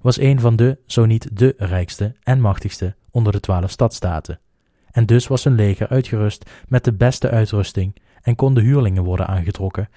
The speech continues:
met het grootste gemak. Wat echter niet in het voordeel van de Etrusken was, was het feit dat in Noord-Italië enkele grote Gallische stammen neerdaalden uit de Alpen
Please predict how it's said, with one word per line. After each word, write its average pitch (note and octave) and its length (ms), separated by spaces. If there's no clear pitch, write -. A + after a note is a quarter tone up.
met B2+ 120
het B2+ 120
grootste B2+ 420
gemak. G2 420
Wat B2+ 120
echter C3+ 360
niet C#3 240
in C3 100
het A2+ 120
voordeel G2+ 340
van F#2 160
de F#2 60
Etrusken F#2+ 440
was, F#2+ 280
was C#3+ 160
het D#3+ 140
feit A2+ 380
dat B2+ 140
in B2+ 160
Noord-Italië G#2+ 800
enkele B2 420
grote C3 520
Gallische C#3 420
stammen A2 380
neerdaalden F#2+ 560
uit G#2 160
de - 80
Alpen G#2 400